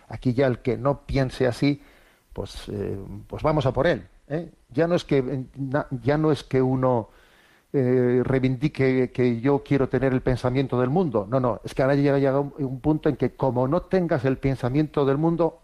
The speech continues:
vamos a por ti. ¿Mm? Entonces ha llegado el momento del testimonio, ¿eh? Ha llegado el momento del martirio en la confesión de la fidelidad a la fe.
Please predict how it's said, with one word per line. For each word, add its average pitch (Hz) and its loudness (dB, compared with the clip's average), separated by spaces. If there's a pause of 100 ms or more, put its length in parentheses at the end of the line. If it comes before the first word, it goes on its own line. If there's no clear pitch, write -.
vamos 151 0
a 135 0
por 135 -2
ti. 135 -2 (440)
¿Mm? 131 -12 (1300)
Entonces 135 0
ha 147 2
llegado 143 2
el 127 0
momento 143 -2
del 139 2
testimonio, 123 -4 (100)
¿eh? 135 -2
Ha 131 2
llegado 131 2
el 123 0
momento 127 0
del 123 2
martirio 131 0
en 127 2
la 123 2
confesión 123 -2 (380)
de 120 2
la 113 0
fidelidad 117 0
a 120 0
la 107 -2
fe. 135 -2